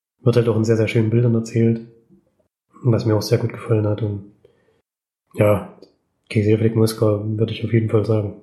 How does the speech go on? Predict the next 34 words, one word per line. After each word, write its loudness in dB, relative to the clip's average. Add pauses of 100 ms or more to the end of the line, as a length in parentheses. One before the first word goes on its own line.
(140)
ist -10
verdient. 0
Ich -10
hab -10
nicht, 0
noch 2
nicht 0
alle 0
gesehen, 0
die 0
nominiert 0
waren, 0
aber -6 (580)
trotzdem, 0
für, -4
äh, -2 (720)
für 2
die, -2
für 0
die 2
Leistung 0
hier, 2
würde 0
ich -10
sagen, -4 (580)
ist -6
das 0
nachvollziehbar, 2
dass -2
er -4
den 0
gewonnen 2
hat. -2 (2000)
Ja, 2